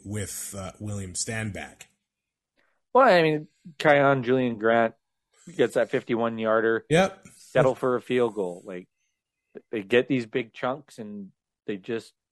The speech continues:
Speaker 2: other than that Fajardo, uh, touchdown run, they just didn't seem to have much else.
Speaker 1: Mm-hmm.
Speaker 2: Um, a team that just kinda seemed out of sorts.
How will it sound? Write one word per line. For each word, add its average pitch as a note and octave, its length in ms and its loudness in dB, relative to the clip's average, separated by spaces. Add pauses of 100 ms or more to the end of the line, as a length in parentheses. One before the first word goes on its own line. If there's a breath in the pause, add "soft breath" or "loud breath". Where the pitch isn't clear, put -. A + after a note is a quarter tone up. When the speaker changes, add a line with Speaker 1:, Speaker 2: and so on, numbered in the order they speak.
(580)
Speaker 2:
other C#3 220 0
than C#3 160 0
that C3 220 -2 (120)
Fajardo, A#2+ 720 -2 (300)
uh, F#2+ 260 -10 (140)
touchdown C3+ 380 -8
run, G2 140 -8
they G2 80 -12
just G#2+ 160 -18 (240)
didn't A#2 260 -12
seem A2+ 260 -14
to G#2 80 -8
have G#2 220 -4
much G#2 280 -8
else. G2 400 -8 (640)
Speaker 1:
Mm-hmm. G#2 480 -6
Speaker 2:
Um, F2 260 -16
a - 420 -20
team G#2+ 140 -10
that G#2 120 -8
just G#2 180 -14
kinda A2 220 -8
seemed G#2 420 -10
out G#2+ 140 -6
of G2+ 80 -8
sorts. G#2 500 -4